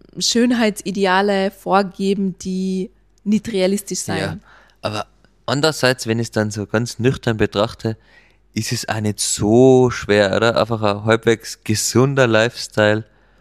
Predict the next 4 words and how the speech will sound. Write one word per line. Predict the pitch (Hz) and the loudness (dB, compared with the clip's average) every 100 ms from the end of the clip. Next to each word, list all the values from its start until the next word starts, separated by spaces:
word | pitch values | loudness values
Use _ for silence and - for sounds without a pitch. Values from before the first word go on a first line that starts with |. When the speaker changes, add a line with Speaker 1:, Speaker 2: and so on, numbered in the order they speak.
| _ _ _ | _ _ _
Speaker 2:
und | 98 98 95 | -4 -2 2
ein | 98 98 - _ _ _ _ _ _ _ _ _ | 4 2 0 _ _ _ _ _ _ _ _ _
gepflegtes | - 113 - - 107 120 127 - 120 - | -10 -10 -8 0 4 4 2 -4 -6 -2
Aussehen, | 98 123 - - 120 120 | -2 -2 -4 -2 0 -2